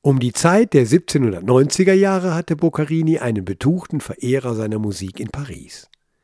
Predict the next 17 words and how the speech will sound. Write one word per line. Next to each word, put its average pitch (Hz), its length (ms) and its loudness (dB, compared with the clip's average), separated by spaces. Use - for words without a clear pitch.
Wenn 151 300 4
der 247 420 4
Hauskonzerte 120 800 0
veranstaltete, 113 840 -4
konnte 160 320 2
man 147 180 2
einen 131 300 0
weiteren 185 420 2
Italiener, 143 640 2
den 104 180 -4
Geiger 170 480 2
Giovanni 160 540 2
Battista 127 640 -2
Viotti, 127 400 0
hören, 76 260 -16
wie 180 340 2
er 180 300 -2